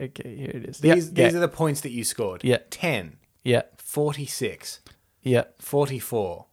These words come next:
Speaker 1: Yeah.
Speaker 2: Thirty-seven.
Speaker 1: Yeah.
Speaker 2: Twenty-four.
Speaker 1: Yeah.
Speaker 2: Three.
Speaker 1: Oh, no.
Speaker 2: Four.
Speaker 1: Oh, no.
Speaker 2: Five.
Speaker 1: Oh, no. <laughs>
Speaker 2: Yeah.
Speaker 1: These last ones
Speaker 2: That's
Speaker 1: really
Speaker 2: <laughs>
Speaker 1: killed me. Okay, that was a hundred seventy-three thousand.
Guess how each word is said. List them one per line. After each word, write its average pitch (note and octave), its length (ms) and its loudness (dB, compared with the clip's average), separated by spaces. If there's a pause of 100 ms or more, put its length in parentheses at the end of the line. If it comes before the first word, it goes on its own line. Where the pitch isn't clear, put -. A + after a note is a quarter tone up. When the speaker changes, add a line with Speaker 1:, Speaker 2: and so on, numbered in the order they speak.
Speaker 1:
Yeah. B2+ 180 2 (160)
Speaker 2:
Thirty-seven. C3 840 0 (400)
Speaker 1:
Yeah. B2 320 0
Speaker 2:
Twenty-four. A2+ 800 -2 (680)
Speaker 1:
Yeah. C3+ 160 -2 (200)
Speaker 2:
Three. A#2 760 -4
Speaker 1:
Oh, C3 160 -6
no. - 320 -10 (160)
Speaker 2:
Four. F#2 680 -4
Speaker 1:
Oh, C2 200 -4
no. - 380 -8 (100)
Speaker 2:
Five. - 600 -14 (160)
Speaker 1:
Oh, - 300 -6
no. - 400 -8
<laughs> - 60 -12
Speaker 2:
Yeah. A#3+ 400 10
Speaker 1:
These G3+ 320 12
last E3 280 8
ones D#3 220 8
Speaker 2:
That's D#3+ 100 8
Speaker 1:
really D#3+ 380 10
Speaker 2:
<laughs> D#3 100 8
Speaker 1:
killed C#3+ 160 10
me. C3 120 6 (260)
Okay, E3 140 8
that D#3 160 8
was F#3 100 4
a G3 80 4
hundred E3+ 340 0
seventy-three C#3+ 1080 2
thousand. D#3+ 760 0